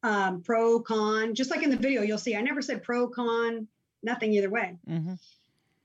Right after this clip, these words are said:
Speaker 1: Um, but, uh, I said, "You know, it's really unfortunate that she wasn't willing to talk to a domestic violence survivor about red flag laws."
Speaker 2: Right.
Speaker 1: And I let them open their mouths and start running, which they went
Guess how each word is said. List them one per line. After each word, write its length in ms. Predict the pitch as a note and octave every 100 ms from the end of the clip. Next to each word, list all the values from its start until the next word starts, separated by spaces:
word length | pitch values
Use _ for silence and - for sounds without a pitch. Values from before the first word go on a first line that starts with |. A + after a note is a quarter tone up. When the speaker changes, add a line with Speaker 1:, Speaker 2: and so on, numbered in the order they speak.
| _ -
Speaker 1:
Um, 580 | C4 B3 G#3+ G3+ G#3 - -
but, 340 | G3 C4+ C4+
uh, 380 | C4+ A#3+ G#3+ G3+ G3+ -
I 120 | B3
said, 240 | B3 B3+
"You 80 | B3+
know, 60 | B3+
it's 160 | B3+
really 200 | C4+ C#4+
unfortunate 520 | C4 A#3+ B3+ C4 A#3+ G#3+
that 100 | G#3
she 120 | A#3
wasn't 300 | A3 A3+ A#3
willing 220 | A3+ A3
to 80 | G#3
talk 240 | A3 A3
to 60 | A3+
a 40 |
domestic 460 | G3+ G#3 G#3+ - G3+
violence 340 | A3+ F#4 D4
survivor 460 | A3+ G#3 G3 F#3+ A3
about 280 | A3 G3 G3+
red 180 | G3+ G3
flag 180 | F#4 G4+
laws." 360 | - - - - _ -
Speaker 2:
Right. 200 | C3 A#2 _ _ _ _ _ _ _
Speaker 1:
And 100 | A3+
I 60 | A3+
let 200 | A#3 B3+
them 160 | B3 B3
open 200 | G#3+ G#3+
their 100 | G#3+
mouths 320 | C#4+ - G3
and 80 | G3+
start 180 | G#3+
running, 300 | A3 B3+ G3
which 240 | F#3+ G3+ -
they 140 | G#3+
went 280 | G#3+ G#3